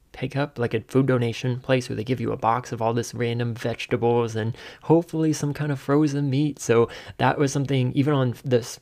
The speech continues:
Fisher Philbrook account, I used to share videos of, like, "Here's what I made this week with our donated food." <laughs> And those were fun, but, you know,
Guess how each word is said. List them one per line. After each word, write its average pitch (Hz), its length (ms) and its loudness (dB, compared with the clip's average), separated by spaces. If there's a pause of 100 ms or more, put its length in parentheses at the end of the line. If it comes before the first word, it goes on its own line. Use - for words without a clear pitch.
(140)
Fisher 123 300 -2
Philbrook 110 300 -2
account, 127 360 -4
I 123 60 0
used 117 260 -4
to 120 80 -4
share 110 260 0
videos 107 460 -2
of, 110 100 -6
like, 104 300 -4 (320)
"Here's 180 300 4
what 151 160 2
I 151 60 2
made 156 200 0
this 180 180 2
week 127 220 2
with 139 160 -2
our 165 100 2
donated 139 480 2
food." 147 440 6 (200)
<laughs> - 200 -2
And 131 200 0 (220)
those 170 260 2
were 185 140 4
fun, 135 480 -2
but, 117 260 -6 (300)
you 143 80 6
know, 143 220 6